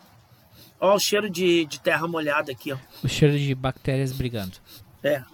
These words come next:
Speaker 1: ahn, cara, o, o colega meu, a Alvorada ali onde eu trabalho, justamente na área onde eu trabalho, tem alagamento, né? Quando chove muito. Quando chove muito, alaga ali, porque é a região do Rio Gravataí,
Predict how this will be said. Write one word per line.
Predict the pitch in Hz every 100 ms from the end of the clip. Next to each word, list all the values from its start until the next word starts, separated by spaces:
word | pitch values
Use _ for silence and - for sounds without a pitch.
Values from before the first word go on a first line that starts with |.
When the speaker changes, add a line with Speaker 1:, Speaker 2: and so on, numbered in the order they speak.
| -
Speaker 1:
ahn, | 147 147 135 131 127 120 - - -
cara, | 139 196 170
o, | 156 151 143 147 143
o | 135
colega | 160 147 170 180
meu, | 156 165 180 160 -
a | - -
Alvorada | 147 151 170 151 180 170
ali | 165
onde | 170 160
eu | 156
trabalho, | - 143 139 135 151 113
justamente | 127 175 254 214 190
na | 185
área | 165 185 170
onde | 160 185 165
eu | 165
trabalho, | - 131 123 139 190 - - - - -
tem | 165 175 180 175 175 175 165
alagamento, | 170 165 190 202 190 139
né? | 120 135 - _ _ _
Quando | 156 147
chove | - 151 165
muito. | 180 170 127 -
Quando | 131 -
chove | 156 170 -
muito, | 147 147 156 180 220 - 262 330 -
alaga | 180 180 175 185
ali, | 190 196 254 - _ _ -
porque | 208 220
é |
a | 214
região | 226 196 208 247
do | 220
Rio | 180 196
Gravataí, | 175 165 160 180 180 220